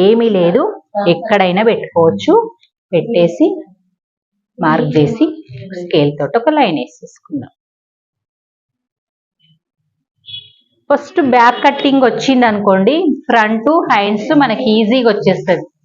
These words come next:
మన బాడీది మొత్తం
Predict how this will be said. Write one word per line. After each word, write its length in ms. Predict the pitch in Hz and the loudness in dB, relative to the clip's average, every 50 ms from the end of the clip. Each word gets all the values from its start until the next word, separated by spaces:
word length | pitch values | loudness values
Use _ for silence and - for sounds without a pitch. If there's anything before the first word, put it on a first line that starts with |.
| _ _ _ _ - | _ _ _ _ -2
మన 160 | 220 233 240 247 254 254 247 240 233 226 226 220 214 214 214 226 226 226 _ _ _ _ _ _ _ _ _ 247 226 208 185 185 | 0 2 4 4 4 4 4 4 4 4 2 2 2 0 0 -2 -4 -6 _ _ _ _ _ _ _ _ _ _ -20 -12 -2 0
బాడీది 500 | 208 202 208 220 233 285 294 277 294 311 302 269 247 | 4 4 4 4 4 2 2 2 2 2 2 2 2
మొత్తం 280 | 240 240 - - 285 | 0 0 0 -2 -2